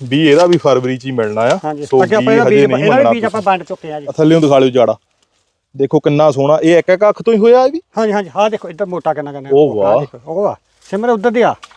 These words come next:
Speaker 1: ਸਿਮਰਨ, ਆ, ਆ ਵੀ ਚੰਗਾ ਮੋਟਾ ਗੰਨਾ ਹੈ।
Speaker 2: ਹਾਂਜੀ, ਹਾਂਜੀ।
Speaker 1: ਤੇ ਇਹ ਗੰਨਾ ਉਹ ਸੀਗਾ ਜਿਹੜੀ ਪੋਲਾ ਬਹੁਤ ਹੁੰਦਾ ਸੀਗਾ।
Speaker 2: ਹਾਂਜੀ, ਹਾਂਜੀ।
Speaker 1: ਇਹਦੀਆਂ ਗਨੇਰੀਆਂ ਵਿਕਦੀਆਂ ਹੁੰਦੀਆਂ ਸੀ, ਹਨਾ ਬਾਜੀ?
Speaker 2: ਹਾਂਜੀ, ਆਹ ਦੇਖੋ ਜੀ, ਆਹ ਇੱਧਰ ਆ ਜਾਓ ਜੀ।
Speaker 1: ਆ ਦਿਖਾਓ, ਇੱਧਰ ਦੀਆਂ।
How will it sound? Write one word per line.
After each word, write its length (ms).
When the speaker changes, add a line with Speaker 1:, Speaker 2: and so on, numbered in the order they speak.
Speaker 1:
ਸਿਮਰਨ, 500
ਆ, 40
ਆ 240
ਵੀ 100
ਚੰਗਾ 260
ਮੋਟਾ 280
ਗੰਨਾ 200
ਹੈ। 80
Speaker 2:
ਹਾਂਜੀ, 180
ਹਾਂਜੀ। 200
Speaker 1:
ਤੇ 140
ਇਹ 220
ਗੰਨਾ 220
ਉਹ 200
ਸੀਗਾ 180
ਜਿਹੜੀ 160
ਪੋਲਾ 340
ਬਹੁਤ 240
ਹੁੰਦਾ 320
ਸੀਗਾ। 280
Speaker 2:
ਹਾਂਜੀ, 160
ਹਾਂਜੀ। 180
Speaker 1:
ਇਹਦੀਆਂ 520
ਗਨੇਰੀਆਂ 500
ਵਿਕਦੀਆਂ 420
ਹੁੰਦੀਆਂ 340
ਸੀ, 120
ਹਨਾ 180
ਬਾਜੀ? 260
Speaker 2:
ਹਾਂਜੀ, 160
ਆਹ 180
ਦੇਖੋ 200
ਜੀ, 60
ਆਹ 100
ਇੱਧਰ 240
ਆ 140
ਜਾਓ 120
ਜੀ। 60
Speaker 1:
ਆ 80
ਦਿਖਾਓ, 320
ਇੱਧਰ 160
ਦੀਆਂ। 160